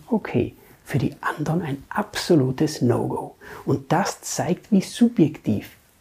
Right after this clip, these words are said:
Ethik sein kann. Und genau das macht es so schwer, einen Konsens auch in der aktuellen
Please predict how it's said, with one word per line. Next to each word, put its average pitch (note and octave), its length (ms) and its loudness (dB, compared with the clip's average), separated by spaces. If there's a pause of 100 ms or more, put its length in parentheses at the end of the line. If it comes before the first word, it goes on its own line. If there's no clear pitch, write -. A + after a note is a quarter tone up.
(100)
Ethik B2 460 -4
sein - 320 -4
kann. - 240 -6 (340)
Und D3+ 220 6
genau C#3+ 440 8
das C3+ 360 0
macht - 320 -2
es - 220 -6
so B2 160 0
schwer, A#2 480 -6
einen D3+ 240 0
Konsens B2 560 -4
auch - 260 -4
in E3+ 80 0
der D#3 80 -2
aktuellen A#2+ 640 -2